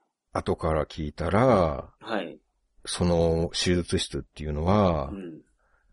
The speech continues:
Speaker 1: もうゲジゲジが、この世のものとも思えない虐待を受けて、殺された場所だったっていうことなんですね。
Speaker 2: はい。
Speaker 1: あれは今思い出しても、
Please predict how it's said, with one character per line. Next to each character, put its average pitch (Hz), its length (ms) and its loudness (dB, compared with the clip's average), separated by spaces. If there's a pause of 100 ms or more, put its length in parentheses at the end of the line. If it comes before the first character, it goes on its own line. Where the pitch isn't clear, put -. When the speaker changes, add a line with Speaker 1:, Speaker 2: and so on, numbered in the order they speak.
Speaker 1:
も 78 300 2
う - 20 -4
ゲ 80 160 2
ジ 90 140 2
ゲ 90 120 6
ジ 90 140 0
が、 90 480 4 (240)
こ - 180 -4
の 104 120 4
世 107 80 4
の 110 120 6
も 98 140 4
の 107 100 4
と 101 140 0
も 78 340 0
思 95 260 8
え 120 60 8
な 113 160 2
い 78 60 -2
虐 - 120 2 (160)
待 82 200 4
を 82 80 4
受 73 180 -2
け - 20 -20
て、 69 280 2 (500)
殺 78 220 4
さ 76 140 2
れ 69 120 4
た 67 360 4 (160)
場 76 120 0
所 80 120 0
だ 62 100 0
っ - 120 -6
た - 120 -6
っ - 60 -10 (200)
て - 120 -12
い 64 140 -6
う 64 160 -8 (160)
こ - 140 -10
と 64 100 -6
な - 100 -6
ん - 60 -8
で - 60 -8
す - 140 -4
ね。 76 260 2 (420)
Speaker 2:
は 113 220 -2
い。 82 180 -10 (1200)
Speaker 1:
あ 76 120 2
れ 76 80 4
は 76 100 4
今 80 200 6
思 76 220 6
い 82 40 4
出 87 100 6
し - 120 2
て 95 120 6
も、 78 480 4